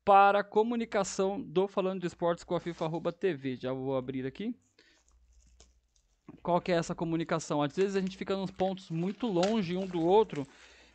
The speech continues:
e o que o Baby comprou, o Baby comprou, agora eu esqueci a marca, um retorninho, né?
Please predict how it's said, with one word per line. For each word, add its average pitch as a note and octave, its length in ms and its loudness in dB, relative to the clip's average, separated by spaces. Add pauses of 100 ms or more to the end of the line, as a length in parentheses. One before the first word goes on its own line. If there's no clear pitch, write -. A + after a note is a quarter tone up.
(120)
e C4 360 4 (420)
o F#3 140 2
que G#3+ 160 -4
o G#3 80 0
Baby F3 380 6
comprou, F#3 320 0
o - 20 -8
Baby F3 220 0
comprou, D#3+ 1400 -2
agora D3 240 -2
eu D3+ 40 -2
esqueci D#3+ 360 -8
a D#3+ 80 -2
marca, C#3+ 380 -2
um C#3+ 60 -2
retorninho, D#3+ 760 0
né? D#3 240 0